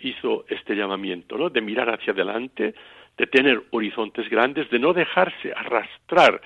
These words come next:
¿no?, por ese, eh, eh, es-, es-, ese sistema de valores, ¿no?, centrado sobre todo en la ganancia, en el provecho, ¿no? Y, eh, este saber compartir la vida con aquellos que no son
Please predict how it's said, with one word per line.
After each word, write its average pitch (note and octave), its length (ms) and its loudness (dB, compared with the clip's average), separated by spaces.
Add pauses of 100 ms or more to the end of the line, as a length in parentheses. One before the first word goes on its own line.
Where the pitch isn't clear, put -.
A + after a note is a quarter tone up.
(460)
¿no?, A2+ 160 -2
por B2 160 4
ese, C3+ 480 4
eh, - 60 -8 (320)
eh, - 440 2
es-, - 320 -8
es-, - 380 -4
ese C#3+ 240 -2
sistema C#3 440 2
de B2+ 80 4
valores, A#2+ 420 4 (400)
¿no?, G#2 240 -8 (280)
centrado C3 460 2
sobre G#2 260 -4
todo A#2 300 0
en G2 100 0
la G2 100 4
ganancia, G#2+ 540 0
en F#2 80 -6
el F#2+ 120 -4
provecho, - 720 2 (360)
¿no? - 180 -18 (440)
Y, F#3+ 340 -2 (260)
eh, C3+ 280 4
este - 320 -2
saber C#3+ 440 6 (120)
compartir B2 760 -4
la G#2+ 140 -4
vida F#2+ 440 -6
con A2+ 140 -6
aquellos C#3 380 -4 (100)
que A2+ 100 -4
no B2 160 -2
son E3+ 340 -2